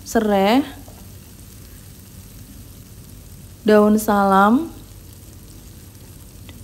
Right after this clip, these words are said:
daun jeruk kita sobek-sobek dulu. Aduk-aduk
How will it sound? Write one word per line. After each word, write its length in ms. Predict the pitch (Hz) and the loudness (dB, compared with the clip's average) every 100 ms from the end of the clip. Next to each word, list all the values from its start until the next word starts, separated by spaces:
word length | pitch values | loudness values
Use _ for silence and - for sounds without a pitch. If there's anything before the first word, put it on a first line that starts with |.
| - | -2
daun 320 | 214 220 220 | 2 4 4
jeruk 320 | 220 233 247 | 6 4 2
kita 240 | 233 226 208 | -2 -2 -2
sobek-sobek 640 | 220 196 202 208 196 202 | -2 -2 -2 -4 -4 -4
dulu. 480 | 190 190 196 247 - - - - - - - - - - - - - - - - - - - - - | 0 0 2 0 -4 -14 -20 -20 -20 -20 -20 -20 -20 -20 -20 -20 -20 -20 -20 -20 -20 -20 -20 -12 -2
Aduk-aduk 420 | 226 226 226 247 | 0 0 0 0